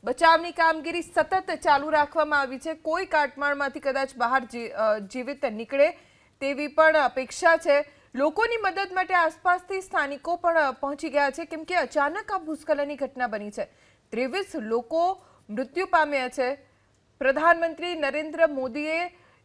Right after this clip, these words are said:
ટ્વીટ કરી છે, ટ્વીટ કરીને દુઃખ વ્યક્ત કર્યું. તેમણે લખ્યું છે કે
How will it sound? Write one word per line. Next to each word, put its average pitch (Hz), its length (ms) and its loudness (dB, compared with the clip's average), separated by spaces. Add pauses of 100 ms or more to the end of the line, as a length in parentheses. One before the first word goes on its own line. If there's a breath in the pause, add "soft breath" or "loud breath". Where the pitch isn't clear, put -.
(140)
ટ્વીટ 349 440 -4
કરી 294 300 0
છે, 294 440 -4
ટ્વીટ 339 380 -8
કરીને 285 520 0
દુઃખ 285 400 -6
વ્યક્ત 277 360 -2
કર્યું. 254 380 -4 (1080)
તેમણે 294 220 2
લખ્યું 311 340 0
છે 349 160 -6
કે 339 360 -6